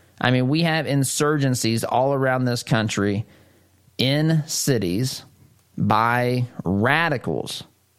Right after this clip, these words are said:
and they allow this stuff to go on. And so Republicans pointing this stuff out,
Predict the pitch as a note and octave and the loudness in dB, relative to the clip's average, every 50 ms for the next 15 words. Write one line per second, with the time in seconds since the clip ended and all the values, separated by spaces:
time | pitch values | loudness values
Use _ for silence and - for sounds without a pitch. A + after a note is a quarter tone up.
0 | _ _ - - G2 G2 F#2+ F#2+ F#2+ G2 G2+ G2 A2 A2+ G#2+ G#2+ - - - A2+ | _ _ -8 -4 -2 0 0 2 2 2 0 0 0 0 -2 -2 -2 -2 -2 0
1 | A2 G#2+ - - - - _ - - _ _ _ _ _ _ _ _ _ _ - | 0 -2 -4 -8 -14 -20 _ -20 -20 _ _ _ _ _ _ _ _ _ _ -2
2 | - G#2 G#2+ G#2+ G#2 G#2 G#2+ G#2+ G2+ E2 D2+ - - - - _ _ - - - | 0 2 2 2 2 2 0 0 -2 -4 -4 -6 -10 -12 -16 _ _ -10 -4 -2
3 | A#2+ B2 A#2+ - C#3+ C3+ C3 B2+ A#2+ - - C#3+ D3+ D3+ D#3 D#3 - C#3+ B2+ B2 | 0 0 0 0 0 0 0 -2 -2 0 0 0 0 0 -2 -2 -2 -2 -2 -2
4 | - - - D#3 D3+ D#3 D#3 D3+ D3 C#3 C3 B2 - - - C3+ A#2 G#2 - - | -4 -2 0 0 2 2 2 2 2 2 0 0 -2 -2 -2 0 -2 0 0 0
5 | D#3 E3+ D#3 G#2+ D#2 D#2+ - - - | 0 2 2 0 -2 -4 -6 -8 -12